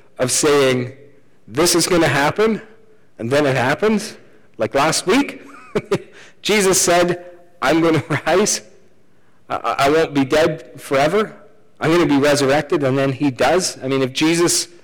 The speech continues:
says, "I'm going to die and rise again," and then he does,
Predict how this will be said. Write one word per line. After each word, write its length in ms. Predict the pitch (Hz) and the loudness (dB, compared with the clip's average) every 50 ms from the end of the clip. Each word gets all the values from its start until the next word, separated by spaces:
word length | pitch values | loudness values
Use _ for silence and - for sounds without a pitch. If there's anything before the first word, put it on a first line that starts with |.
| - - - - - | -20 -20 -20 -20 -12
says, 640 | - - - 170 156 147 135 131 - - - - - | -8 -4 0 2 2 2 2 2 0 -4 -6 -6 -8
"I'm 420 | 87 107 120 131 131 123 127 120 | -8 -6 -6 -6 -6 -8 -10 -8
going 240 | - - 131 131 120 | -2 -2 0 0 0
to 60 | 110 | -2
die 280 | 101 131 135 131 120 107 | -2 0 0 2 2 2
and 180 | 107 104 104 | 0 -2 -2
rise 280 | 104 110 117 110 107 107 | -2 0 0 0 0 -2
again," 220 | 113 113 117 117 | -2 -2 -2 -2
and 140 | 110 104 104 | -4 -4 -6
then 100 | 110 113 | -6 -4
he 100 | 110 107 | -4 -2
does, 220 | 107 123 117 107 | 0 0 0 -2